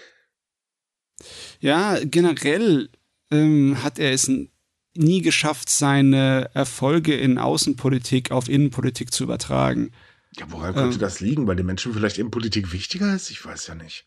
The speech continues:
Speaker 1: Ich, ja, ich meine, Außenpolitik ist ja nicht
Speaker 2: <laughs>
Speaker 1: vollkommen unwichtig. Sie wollen
Speaker 2: Nein,
Speaker 1: natürlich
Speaker 2: natürlich
Speaker 1: vor
Speaker 2: nicht.
Speaker 1: der, vor der Rest der Welt gut dastehen, aber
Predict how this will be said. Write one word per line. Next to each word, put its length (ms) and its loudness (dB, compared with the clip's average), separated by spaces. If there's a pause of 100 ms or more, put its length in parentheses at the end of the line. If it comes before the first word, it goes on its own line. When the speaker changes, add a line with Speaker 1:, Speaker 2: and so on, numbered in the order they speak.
Speaker 1:
Ich, 520 -6
ja, 720 -4
ich 100 -4
meine, 320 4 (160)
Außenpolitik 520 2
ist 140 0
ja 80 6
nicht 220 -4
Speaker 2:
<laughs> 0 -
Speaker 1:
vollkommen 400 -2
unwichtig. 560 2
Sie 220 2
wollen 160 2
Speaker 2:
Nein, 80 4
Speaker 1:
natürlich 320 0
Speaker 2:
natürlich 180 -2
Speaker 1:
vor 80 -4
Speaker 2:
nicht. 80 -8
Speaker 1:
der, 60 -10
vor 220 0
der 100 0
Rest 240 0
der 140 0
Welt 200 0
gut 220 -2
dastehen, 560 0
aber 600 2